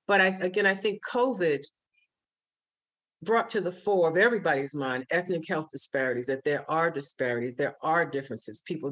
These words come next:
do need to pay attention, and, and that Black people need to not only rely on faith and prayer and, and still have a hesitancy about seeking medical care. So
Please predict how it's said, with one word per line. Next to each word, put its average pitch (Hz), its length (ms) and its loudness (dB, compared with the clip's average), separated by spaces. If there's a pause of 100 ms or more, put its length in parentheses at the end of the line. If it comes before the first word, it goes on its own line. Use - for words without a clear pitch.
(100)
do 196 200 0
need 185 160 0
to 147 60 -6
pay 135 220 -4
attention, 127 520 -6
and, 143 320 -2 (420)
and 147 240 -2
that 143 160 -2
Black 160 320 2
people 151 280 -4
need 143 160 -4
to 143 60 -6
not 165 200 2
only 160 160 -2
rely 143 480 0
on 135 300 -2
faith 160 520 0
and 139 200 -2
prayer 147 640 0
and, 127 260 -4 (920)
and 139 140 -4
still 170 220 -4
have 160 160 -2
a 143 40 -4
hesitancy 180 680 -4
about 139 280 -2
seeking 160 360 -4
medical 135 320 -4
care. 127 280 -4
So 139 280 -2